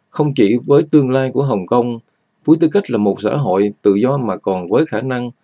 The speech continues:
hòn đảo này có tiếp tục là trung tâm tài chính quốc tế lớn ở châu Á hay không, ông Patten nói, và cảnh báo rằng sẽ có nhiều người muốn rời bỏ Hồng Kông.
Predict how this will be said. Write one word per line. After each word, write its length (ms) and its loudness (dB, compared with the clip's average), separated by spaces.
hòn 220 -2
đảo 180 0
này 200 0
có 180 -2
tiếp 180 0
tục 260 2
là 260 0
trung 200 -2
tâm 240 -2
tài 180 -4
chính 260 -2
quốc 240 -2
tế 160 2
lớn 300 0
ở 200 -4
châu 160 0
Á 260 -4
hay 100 -6
không, 340 -4
ông 220 -4
Patten 380 -2
nói, 320 -2
và 140 0
cảnh 240 -2
báo 240 0
rằng 320 0
sẽ 240 -2
có 140 -4
nhiều 220 2
người 220 2
muốn 240 -2
rời 240 0
bỏ 200 -4
Hồng 240 -6
Kông. 280 -2